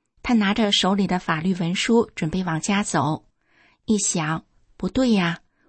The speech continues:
我今天来干什么来了？我只是为让自己的父母回家吗？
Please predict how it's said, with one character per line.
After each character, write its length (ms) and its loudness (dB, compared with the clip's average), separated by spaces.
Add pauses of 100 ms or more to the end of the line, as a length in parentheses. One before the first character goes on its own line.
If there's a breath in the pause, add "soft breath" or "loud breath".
(140)
我 100 0
今 220 2
天 120 0
来 140 2
干 240 0
什 180 0
么 100 -2
来 260 -2
了？ 180 -2 (460)
我 120 4
只 160 -2
是 140 2
为 180 4
让 240 2
自 200 -2
己 100 -6
的 140 -4
父 220 2
母 200 2
回 240 -4
家 320 2
吗？ 240 4